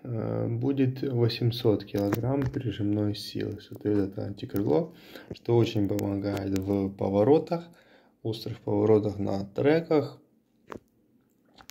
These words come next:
Также, также помогает не терять драгоценные секунды, э, на треке, при, допустим, какой-то гонке, любительской или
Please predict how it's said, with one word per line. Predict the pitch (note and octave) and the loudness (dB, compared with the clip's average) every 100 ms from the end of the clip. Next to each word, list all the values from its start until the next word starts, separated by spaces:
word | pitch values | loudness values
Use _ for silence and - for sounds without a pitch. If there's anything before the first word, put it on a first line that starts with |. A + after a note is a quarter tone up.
| - - | -18 -8
Также, | G2+ G#2+ | -4 -4
также | - G2+ G2 G#2+ G2+ A2 | -2 -2 -2 -4 -4 -4
помогает | A2 G#2+ G2+ G2 | -6 -2 0 0
не | G2+ G2+ | 0 0
терять | G#2+ G#2 G2+ G2 - - | 4 6 6 2 -4 -6
драгоценные | G#2 G#2 F#2+ G#2 G2 G2 | -2 0 0 0 2 0
секунды, | - A#2+ - F3 E3+ D#3+ E3 - - - - _ - | -2 -6 -2 0 2 0 -2 -12 -20 -20 -20 _ -12
э, | B2+ A#2+ A#2+ B2 _ _ _ _ - | -10 -8 -10 -14 _ _ _ _ -6
на | A2 G#2+ G#2 - - | -2 -2 -2 -8 -2
треке, | A2 G2 F#2+ - F#2 - - - | 2 2 2 -4 -10 -14 -20 -20
при, | - - | -20 -20
допустим, | - A#2+ A#2 A#2+ A#2 | -14 -10 -8 -6 -6
какой-то | - - - G2+ | -4 -2 -2 -4
гонке, | G2+ - D3 C3 C#3 | -6 -2 0 0 -4
любительской | A2 G2 B2+ - - - G2 | -4 -2 -2 -6 -18 -12 -8
или | F#2+ F#2+ | -4 -6